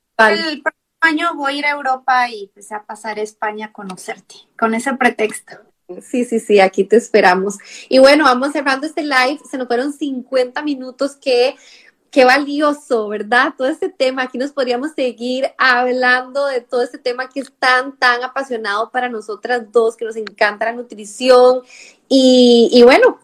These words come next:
Speaker 1: este es el segundo de muchos porque vamos a seguir sacando varios temas. Eh, de hecho, las personas, si quieren, pues, comentarnos, ¿hay algún tema que les, que les interese, que nosotras como nutricionistas podamos, eh, abarcar y podemos hacer un live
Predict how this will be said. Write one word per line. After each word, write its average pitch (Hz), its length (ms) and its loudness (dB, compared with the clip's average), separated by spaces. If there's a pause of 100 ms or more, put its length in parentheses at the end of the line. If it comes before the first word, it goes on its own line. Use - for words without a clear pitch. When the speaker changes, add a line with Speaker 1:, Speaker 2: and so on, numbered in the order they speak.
Speaker 1:
este 262 180 2
es 294 60 -2
el 359 120 0
segundo 320 500 -2
de 294 160 0
muchos 311 540 -2
porque 247 360 0
vamos 240 240 0
a 359 80 -2
seguir 262 240 -4
sacando 294 600 0
varios 254 460 0
temas. 285 380 -6 (520)
Eh, 214 440 -2
de 214 160 0
hecho, 277 200 -4
las 311 140 -4
personas, 262 420 -6
si 302 120 -10
quieren, 247 200 -4
pues, 277 140 -14
comentarnos, 254 560 -4
¿hay 269 140 -10
algún 247 240 -10
tema 262 220 -8
que 269 100 -16
les, 262 120 -12 (200)
que 233 100 -2
les 214 220 0
interese, 277 800 -2
que 220 120 -10
nosotras 214 320 -10
como 269 160 -8
nutricionistas 233 640 -4
podamos, 220 520 2 (520)
eh, 233 220 6
abarcar 226 640 0 (100)
y 269 100 -10
podemos 226 280 -6
hacer 247 320 -4 (220)
un 240 280 -4
live 240 360 0